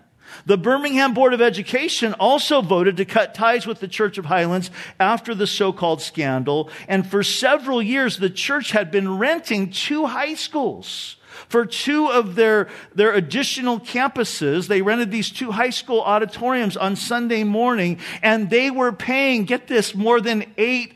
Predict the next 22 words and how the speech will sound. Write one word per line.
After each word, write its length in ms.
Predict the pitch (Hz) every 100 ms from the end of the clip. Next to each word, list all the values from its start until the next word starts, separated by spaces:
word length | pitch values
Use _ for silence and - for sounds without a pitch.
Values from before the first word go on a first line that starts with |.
| -
hundred 640 | - 220 240 226 226 175 -
thousand 640 | 202 196 214 175 220 190
dollars 480 | 196 190 202 196 -
a 80 | 180
year 880 | 170 165 233 311 233 147 143 156 147 -
for 160 | - 208
those 280 | 208 202 147
rental 300 | 220 262 247
spaces 520 | - 156 143 190 - - -
to 140 | 247
the 140 | 240 240
school 360 | - 277 311
district, 600 | 208 175 - - 180 190 - - -
and 260 | 190 180
they 440 | 175 190 196 175 - _ _ -
cut 420 | - 214 214 -
them 420 | 156 117 95 - - _ _ _ _ _ _ _ 165
immediately. 960 | 165 170 185 196 175 123 110 98 90 - _ _
How 120 | -
crazy 520 | - 285 339 - 135
is 140 | 185 -
that? 360 | - - _